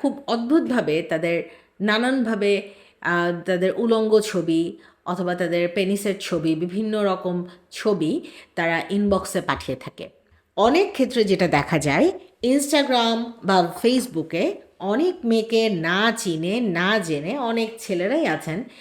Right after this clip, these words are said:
যারা, আহ, চট করেই খুব বেশি নক করতে শুরু করেন। তারা মনে করেন যে খুব বেশি নক করলেই বা খুব বেশি তাদেরকে অ্যাপ্রোচ করলেই বোধহয় মেয়েটা কথা বলবে।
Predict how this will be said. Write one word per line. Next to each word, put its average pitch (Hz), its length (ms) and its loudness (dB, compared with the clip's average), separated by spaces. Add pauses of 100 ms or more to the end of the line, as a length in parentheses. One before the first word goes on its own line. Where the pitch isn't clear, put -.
(340)
যারা, 233 480 0 (360)
আহ, 180 220 0
চট 262 340 -4
করেই 269 340 0 (200)
খুব 381 160 4
বেশি 254 320 2
নক 202 240 -2
করতে 196 240 -2
শুরু 165 260 -4
করেন। 156 280 -4
তারা 180 180 -2
মনে 196 300 -2
করেন 196 400 2
যে 180 120 -4
খুব 233 200 -4
বেশি 226 260 -4
নক 202 360 -4
করলেই 262 440 2 (440)
বা 190 200 4
খুব 285 260 0
বেশি 240 580 -4 (220)
তাদেরকে 202 800 2
অ্যাপ্রোচ 277 440 -4
করলেই 254 460 2
বোধহয় 226 340 2
মেয়েটা 165 360 -2
কথা 143 260 -4
বলবে। 139 320 -6